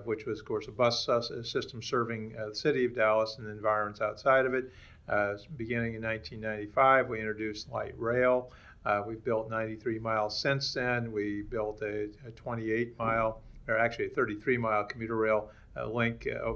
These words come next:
from downtown Dallas, downtown Fort Worth, acquired two hundred forty miles of ra-,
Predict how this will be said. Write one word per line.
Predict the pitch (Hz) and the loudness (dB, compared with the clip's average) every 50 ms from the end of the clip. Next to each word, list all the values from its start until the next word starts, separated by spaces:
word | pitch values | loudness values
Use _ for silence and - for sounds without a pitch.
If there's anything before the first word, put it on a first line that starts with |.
| 113 - | -4 -6
from | 120 110 104 | -8 -8 -2
downtown | 104 117 110 110 110 - - 113 107 104 | 0 2 2 2 0 -2 -4 -6 -2 2
Dallas, | 113 107 107 107 107 - | 2 4 4 4 2 -2
downtown | - - 107 107 107 - 113 110 107 - - | -6 -6 -6 -6 -6 -6 -6 -6 -6 -6 -4
Fort | 120 110 107 - | -4 -4 -2 0
Worth, | 120 120 120 120 117 117 - - - - - - - - | 2 4 4 4 4 2 -2 -12 -18 -20 -20 -20 -14 -12
acquired | 123 - - - 123 113 113 110 107 - | -10 -4 2 4 6 6 6 6 4 2
two | - 127 | 0 0
hundred | 117 113 110 110 - | 0 -2 -2 -4 -4
forty | - 123 110 110 110 | -2 0 0 0 0
miles | 110 107 107 107 107 104 104 101 107 | -2 -2 0 0 0 0 -2 -6 -8
of | 107 104 110 - | -12 -12 -12 -6
ra-, | 120 123 | -4 -4